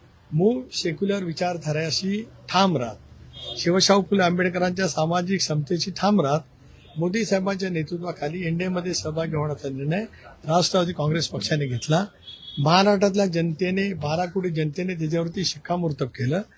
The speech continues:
त्यामुळे एनडीए सोबत राहण्याचा आमचा निर्णय कायम राहील. आता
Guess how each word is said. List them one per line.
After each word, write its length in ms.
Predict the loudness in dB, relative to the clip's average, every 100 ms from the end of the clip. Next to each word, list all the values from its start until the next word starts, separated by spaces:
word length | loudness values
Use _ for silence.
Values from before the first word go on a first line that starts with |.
| -20 -8 2
त्यामुळे 220 | 2 4
एनडीए 320 | 4 6 8 8
सोबत 340 | 6 4 4
राहण्याचा 360 | 4 2 4 2
आमचा 280 | 2 2
निर्णय 260 | 2 2 0
कायम 380 | 2 4 4 4
राहील. 240 | 4 2 -4 -14 -18 -20 -20 -2
आता 240 | -2 -2